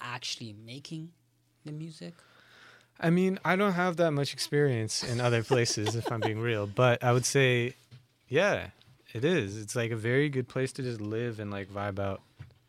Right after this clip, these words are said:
Speaker 2: You know, it's, like, it's a little bit slow, kind of, of a city, I feel. Um, and you can kind of find your own space and just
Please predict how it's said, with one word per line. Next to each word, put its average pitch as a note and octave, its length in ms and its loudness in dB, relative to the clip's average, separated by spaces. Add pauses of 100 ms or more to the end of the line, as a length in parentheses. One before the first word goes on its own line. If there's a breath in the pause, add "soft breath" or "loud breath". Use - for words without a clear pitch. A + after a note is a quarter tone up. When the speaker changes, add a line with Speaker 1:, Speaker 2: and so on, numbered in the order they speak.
(140)
Speaker 2:
You G#2 80 -8
know, G2 140 -8
it's, A2 220 -10
like, G2 380 -10 (1600 soft breath)
it's - 300 -2
a A#2+ 60 0
little A2+ 280 0
bit G#2+ 340 -4
slow, G2+ 540 -2
kind G#2 260 -4
of, G2+ 100 -6
of G2+ 140 -8
a G2 40 -8
city, G#2 340 -6
I G2+ 40 -6
feel. G#2 360 -8 (680 soft breath)
Um, F#2 500 -6 (1300)
and G2 500 -4 (2000)
you G#2 120 -6
can G2+ 160 -6
kind G2 200 -4
of F#2+ 60 -6
find F#2+ 280 -4
your F#2+ 120 -4
own F#2 120 -4
space F#2 480 -6
and F#2 120 -6
just F#2 420 -10